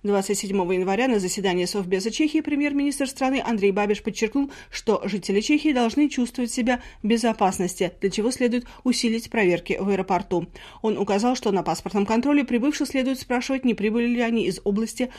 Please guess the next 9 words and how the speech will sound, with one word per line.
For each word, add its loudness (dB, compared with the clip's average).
охваченной 0
эпидемией. -2
Глава 2
Кабмина 0
также 0
предложил 0
проверять 2
всех -2
пассажиров 0